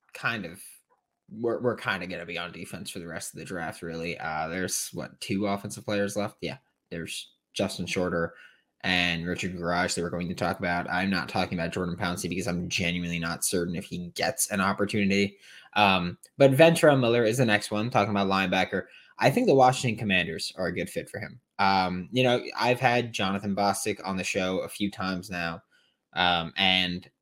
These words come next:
every time that I've spoken to him and we've talked about, you know, Patrick Toney likes to do similar things to what the Washington Commanders do, because that's just,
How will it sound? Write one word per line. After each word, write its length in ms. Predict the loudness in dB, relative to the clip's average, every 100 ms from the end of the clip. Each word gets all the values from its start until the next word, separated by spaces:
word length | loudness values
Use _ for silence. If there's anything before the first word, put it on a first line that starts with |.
| _
every 340 | 2 4 4 2
time 400 | 2 0 0 0
that 140 | 0
I've 100 | -2
spoken 320 | 0 -2 0
to 80 | -2
him 220 | -2 -2
and 160 | -4 -4
we've 140 | -6
talked 280 | -2 -2 -2
about, 280 | -2 -4 -6 -12 _ _ _
you 100 | 0
know, 100 | 0
Patrick 400 | 4 4 4 0
Toney 320 | 2 2 2
likes 240 | 2 0 -2
to 60 |
do 160 | -2 -2
similar 600 | 0 2 4 4 4 2
things 540 | 2 0 2 -2 -6 -10 -20 _
to 180 | 2 4
what 240 | 6 2
the 80 | 2
Washington 480 | 2 2 0 -6 -6
Commanders 520 | -2 0 0 -2 -4
do, 280 | 0 2 2 -4 -12 0
because 320 | 6 6 6
that's 280 | 4 2 0
just, 320 | 0 0